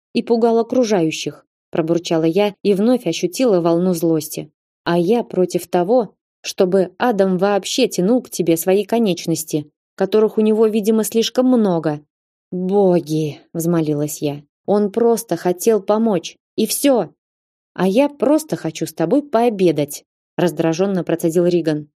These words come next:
«Поэтому пока у нас обоих окончательно не испортился аппетит,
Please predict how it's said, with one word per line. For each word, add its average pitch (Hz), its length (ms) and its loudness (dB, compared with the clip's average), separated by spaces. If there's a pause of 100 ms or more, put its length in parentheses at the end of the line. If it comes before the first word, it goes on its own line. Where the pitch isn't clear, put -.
(160)
«Поэтому 180 460 0
пока 190 340 -2
у 170 120 0
нас 190 260 -2
обоих 208 500 -2 (260)
окончательно 185 840 -2
не 208 180 2
испортился 165 640 -4
аппетит, 185 480 -4